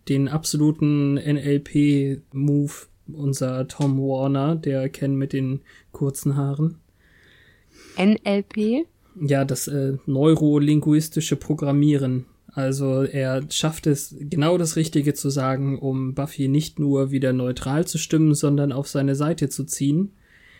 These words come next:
Speaker 2: Ja.
Speaker 1: Äh, <laughs> in, die, in diesem Gespräch. Also ganz viele Dinge, die Buffy gerade beschäftigen mit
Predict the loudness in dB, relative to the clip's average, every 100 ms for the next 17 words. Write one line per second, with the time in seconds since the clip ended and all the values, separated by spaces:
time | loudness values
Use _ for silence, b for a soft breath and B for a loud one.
0 | b b b b 4 6 6 4 0 _
1 | 0 0 -4 2 2 2 -2 -2 2 4
2 | 4 4 4 2 2 -4 0 0 0 -2
3 | -2 0 2 0 B B B -2 0 0
4 | -4 0 2 4 2 2 2 4 2 0
5 | 0 2 0 -2 -6 -6 -6 0 -2 -2
6 | -4 -2 -2 -2 -2 -2 -2 -4 -4 -4
7 | -4 -6 -6 -2 -2 -2 -12